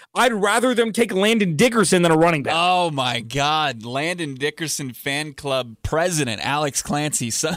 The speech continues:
Speaker 1: I'm
Speaker 2: of
Speaker 1: not
Speaker 2: a-
Speaker 1: drafting Najee Harris or Travis Etienne, who have been run into the ground during a,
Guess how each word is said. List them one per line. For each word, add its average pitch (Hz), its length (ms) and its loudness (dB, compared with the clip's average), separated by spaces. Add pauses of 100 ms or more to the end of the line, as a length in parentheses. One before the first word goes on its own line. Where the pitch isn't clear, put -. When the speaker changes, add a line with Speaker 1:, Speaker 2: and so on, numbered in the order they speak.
Speaker 1:
I'm 226 60 4
Speaker 2:
of 233 60 4
Speaker 1:
not 269 240 6
Speaker 2:
a- - 40 -8
Speaker 1:
drafting 233 420 6
Najee 196 440 4
Harris 226 380 6
or 208 80 6
Travis 233 380 4
Etienne, 233 560 4 (300)
who 262 180 4
have 247 240 2 (180)
been 254 140 2
run 220 320 6
into 254 200 4
the 233 100 6
ground 220 680 4 (280)
during 233 260 6
a, 220 80 4